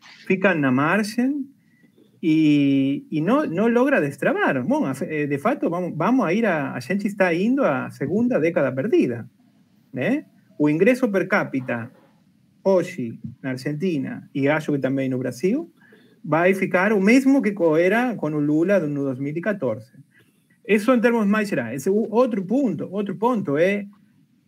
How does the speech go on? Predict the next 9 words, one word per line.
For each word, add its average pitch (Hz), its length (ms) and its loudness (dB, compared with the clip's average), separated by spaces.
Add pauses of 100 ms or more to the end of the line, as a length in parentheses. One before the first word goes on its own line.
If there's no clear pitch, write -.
(120)
é, 143 840 -4 (640)
em, 156 300 -6 (480)
ratificar 190 1000 0
a, 139 440 -4
a, 135 100 -8
a 135 80 -2
ideia 190 380 2
de 151 100 -2
que 143 640 -4